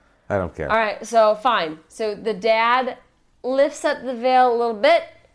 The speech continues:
Speaker 2: kisses Cameron Diaz on the mouth, which I found very
Speaker 1: Yeah, that was
Speaker 2: unsettling.
Speaker 1: weird.
Speaker 2: Put the veil back down, kiss your dad on the cheek. That's not a problem.
Speaker 1: Yeah.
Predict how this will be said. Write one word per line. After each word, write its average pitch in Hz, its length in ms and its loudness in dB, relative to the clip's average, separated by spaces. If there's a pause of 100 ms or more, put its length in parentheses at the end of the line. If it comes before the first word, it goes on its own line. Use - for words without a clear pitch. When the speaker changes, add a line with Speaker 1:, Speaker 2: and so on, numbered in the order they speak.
(340)
Speaker 2:
kisses 262 520 -2
Cameron 214 520 0
Diaz 196 400 0 (180)
on 202 240 2
the 185 80 -2
mouth, 180 420 0
which 185 140 -10
I 180 160 0
found 170 340 -4
very 170 340 0
Speaker 1:
Yeah, 165 120 2
that - 20 -2
was 113 100 0 (260)
Speaker 2:
unsettling. 175 120 -4
Speaker 1:
weird. 78 200 -8 (400)
Speaker 2:
Put 294 340 0
the 262 80 -8
veil 269 280 2
back 262 320 -2
down, 226 500 0 (500)
kiss 508 200 -4
your 480 100 -10
dad 466 200 -2
on - 60 -6
the 370 60 -12
cheek. - 400 -8 (160)
That's 359 200 -8
not 427 140 -2
a - 40 -8
problem. 190 460 -4
Speaker 1:
Yeah. 101 180 -2